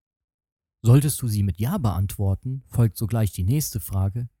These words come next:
die ich dir allerdings beantworten werde. Wann wäre ein guter Zeitpunkt, um mit einer Neuprogrammierung deines Denkens zu beginnen? Natürlich jetzt. Wenn du eine Veränderung willst, solltest du jetzt damit anfangen.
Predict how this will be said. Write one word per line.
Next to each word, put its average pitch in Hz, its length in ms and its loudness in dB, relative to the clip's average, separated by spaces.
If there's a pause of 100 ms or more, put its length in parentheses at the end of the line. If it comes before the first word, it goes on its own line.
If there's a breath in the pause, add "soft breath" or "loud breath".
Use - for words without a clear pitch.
(100)
die 208 140 -6
ich - 140 -4
dir 104 180 -2
allerdings 95 440 -2
beantworten 104 680 -4
werde. 92 360 -2 (1000)
Wann 104 380 0
wäre 170 240 0
ein 143 180 -2
guter 110 340 0
Zeitpunkt, 113 680 -4 (160)
um 127 140 -2
mit 120 180 0
einer 107 220 2
Neuprogrammierung 117 1080 2
deines 98 320 0
Denkens 90 520 -6
zu 120 140 -10
beginnen? 120 440 -2 (880)
Natürlich 104 680 -2 (140)
jetzt. 143 600 -4 (920)
Wenn 120 120 2
du - 100 0
eine 98 280 0
Veränderung 131 680 -2
willst, 98 480 0
solltest 113 500 0
du 104 60 -2
jetzt 98 580 -2
damit 127 340 -6
anfangen. 87 560 -6